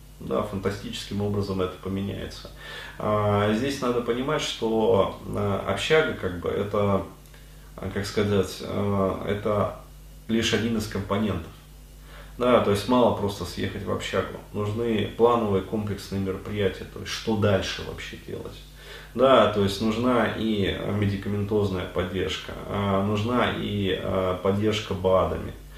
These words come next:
Да, нужны занятия спортом, причем определенными там видами спорта.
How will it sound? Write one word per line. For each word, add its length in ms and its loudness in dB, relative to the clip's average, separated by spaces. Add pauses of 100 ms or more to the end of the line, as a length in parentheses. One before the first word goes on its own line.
(320)
Да, 400 8
нужны 340 4
занятия 480 2
спортом, 680 2
причем 360 -2
определенными 760 0
там 220 -4
видами 300 -4
спорта. 580 -8